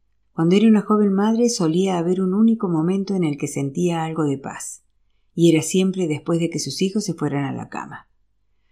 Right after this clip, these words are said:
Deseó ver a sus hijos como eran entonces, sus piernas regordetas y blancas, sus peinados de cacerolas mal hechos porque no podían sentarse quietos en el peluquero. Deseó poder retirar las veces que había reñido a sus hijos solo porque estaba cansada.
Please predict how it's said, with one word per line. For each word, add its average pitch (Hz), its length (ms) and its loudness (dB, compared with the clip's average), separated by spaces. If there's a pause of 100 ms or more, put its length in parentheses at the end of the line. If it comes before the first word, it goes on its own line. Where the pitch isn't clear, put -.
(220)
Deseó 175 280 4
ver 233 140 4
a 220 60 4
sus 214 240 -2
hijos 233 220 2
como 185 200 0
eran 185 200 0
entonces, - 840 -6 (160)
sus - 160 -6
piernas 170 400 0
regordetas 165 600 -2
y 143 60 -4
blancas, 208 640 -2 (560)
sus - 220 0
peinados 165 460 2
de 165 100 0
cacerolas 151 560 -2
mal 151 160 -2
hechos 190 280 2
porque 151 260 -4
no 147 120 0
podían 147 320 0
sentarse 143 480 -4
quietos 147 380 -2
en 143 100 -2
el 131 100 -6
peluquero. 185 640 -2 (680)
Deseó 233 360 4
poder 226 240 6
retirar 214 480 0
las 196 240 -4
veces 214 340 2
que 175 120 -4
había 190 240 0
reñido 175 400 0
a - 20 -4
sus 160 240 -6
hijos 196 300 -2
solo 233 260 2
porque 202 220 -4
estaba 143 320 -4
cansada. - 580 -14